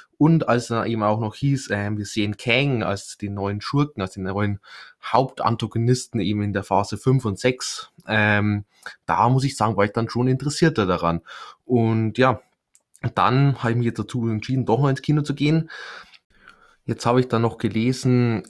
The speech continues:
Ant-Man drei ist der Film aus dem M C U, der den größten Einbruch von Wochenende eins zu Wochenende zwei an Einnahmen, ja, erleiden musste von eben allen M-C-U-Filmen. Und um neunundsechzig Prozent ist er,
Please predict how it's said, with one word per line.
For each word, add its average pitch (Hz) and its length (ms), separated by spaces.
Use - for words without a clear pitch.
Ant-Man 117 460
drei 120 580
ist - 540
der 113 160
Film 123 260
aus 110 160
dem - 140
M 113 180
C 120 240
U, 147 240
der 104 100
den 107 140
größten 123 580
Einbruch 127 640
von 104 260
Wochenende 107 460
eins 123 380
zu 107 340
Wochenende 104 420
zwei 107 560
an 107 120
Einnahmen, 113 760
ja, 107 140
erleiden 101 460
musste 120 500
von 110 200
eben 104 220
allen 110 220
M-C-U-Filmen. 131 920
Und 120 440
um 117 120
neunundsechzig 120 580
Prozent 110 400
ist - 180
er, 104 360